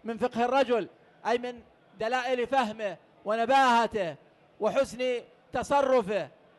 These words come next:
وسلامة فكره وعقله أن يقبل على حاجته إذا كان مشغولاً بشيء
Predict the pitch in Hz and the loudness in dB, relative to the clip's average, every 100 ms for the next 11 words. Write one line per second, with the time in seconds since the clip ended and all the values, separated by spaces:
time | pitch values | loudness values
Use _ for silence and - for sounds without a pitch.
0 | _ 185 240 247 226 - _ _ _ _ | _ -2 0 0 -4 -12 _ _ _ _
1 | - - 254 269 262 247 262 240 214 - | -14 -6 0 0 0 -4 -2 0 -2 -4
2 | _ _ _ - 294 277 269 247 247 254 | _ _ _ -10 -6 -6 -2 0 0 0
3 | 240 269 262 240 247 202 - _ _ _ | 2 2 0 -2 -4 -4 -12 _ _ _
4 | - 240 254 269 240 269 247 247 247 208 | -4 -4 -2 -4 -4 -2 0 0 0 2
5 | 269 226 240 254 254 240 233 269 254 247 | 2 2 -2 -4 -6 -6 -4 -4 -4 -8
6 | - 262 262 254 247 220 269 | -4 0 0 -2 -4 0 0